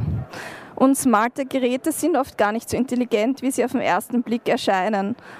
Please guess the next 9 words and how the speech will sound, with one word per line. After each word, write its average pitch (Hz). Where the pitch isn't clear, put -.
Oft -
sind's 277
einfach 247
kleine 226
Spionagegeräte 247
und 240
wir 240
geben 247
damit 247